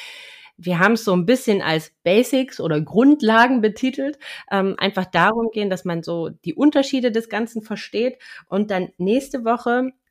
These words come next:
ähm, wird es halt noch mal ein bisschen spezifischer, alles noch mal rund um den Bezugszeitraum, dann die Unterschiede zwischen dem Basiselterngeld und dem Elterngeld Plus,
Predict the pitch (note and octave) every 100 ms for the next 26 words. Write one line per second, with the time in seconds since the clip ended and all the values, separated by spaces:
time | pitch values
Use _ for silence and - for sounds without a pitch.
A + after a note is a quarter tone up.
0 | - G3 G3 G3 F#3+ F3 G3 G3+ - F3
1 | F3 E3+ E3+ D#3+ F3+ G#3 F3+ F3+ - -
2 | D#4 D#4 - C#4+ C#4+ C4+ B3 A#3 A3+ G#3+
3 | - F#3 F#3 G3 F3 E3+ D#3+ G3 G3+ F#3
4 | F3 F3 E3+ _ F3+ - G#3+ - - -
5 | B3 C4+ C4+ A#3 A3+ A3+ A3 - - -
6 | F#3+ F#3 G#3 G#3+ F#3+ - F#3 F3+ - E3+
7 | E3+ E3+ E3 D#3+ D#3 D#3 D#3 E3+ G3+ A3+
8 | A3 F3+ F#3+ F3+ F3 E3 E3 D#3 D#3 -
9 | D3+ D#3+ E3 F3+ - C4 C4+ C4+